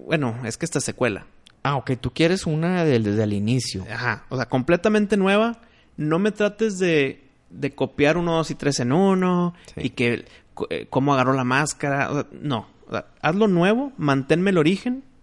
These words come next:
Speaker 1: y dame tantitas cositas de easter eggs.
Speaker 2: Sí.
Speaker 1: Ok.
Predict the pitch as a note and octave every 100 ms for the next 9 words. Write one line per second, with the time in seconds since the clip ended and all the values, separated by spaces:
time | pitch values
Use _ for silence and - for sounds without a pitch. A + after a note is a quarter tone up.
0 | - D#3+ D#3+ F3 G#3+ G#3 F3+ D3+ F3 -
1 | G3+ - D#3 D#3+ D3 D3 C#3 C3 - A2
2 | - - - A#2+